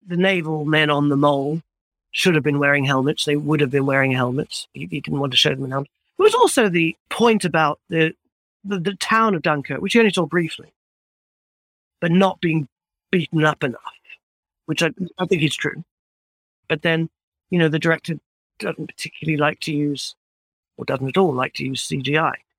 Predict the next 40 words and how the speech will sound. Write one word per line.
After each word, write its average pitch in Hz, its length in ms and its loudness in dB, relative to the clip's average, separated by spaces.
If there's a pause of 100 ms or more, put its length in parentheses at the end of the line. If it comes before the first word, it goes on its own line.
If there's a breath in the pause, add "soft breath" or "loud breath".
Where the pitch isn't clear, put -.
(460)
And 139 460 0 (640)
he - 100 -10
wasn't 143 220 -2
gonna 123 120 -4
bomb 135 280 0
the, 120 100 -6 (180)
the 147 100 -2
actual 131 360 -4
town. 131 380 -8 (200)
Um, 143 400 -2 (140)
and, 156 420 -4 (720)
and 175 160 4
then 190 140 4
the 190 60 4
numbers 202 400 2
of 170 100 -6
soldiers 170 440 0
on 160 100 0
the 160 80 0
beaches, - 600 -4
which, - 300 -4 (1080)
I - 100 -4
mean, 202 280 2 (360)
you 202 140 0
know, 165 220 0 (140)
uh, 104 320 -4
I 170 100 0
think 165 140 -4
a 165 40 -2
lot 165 100 2
of 151 60 -4
people 147 200 -6
said 143 240 -2
be-, 170 240 -2
beaches 156 280 2
weren't 151 280 4
messy 151 340 -2
enough. 135 220 0
They 143 120 2
weren't 139 440 0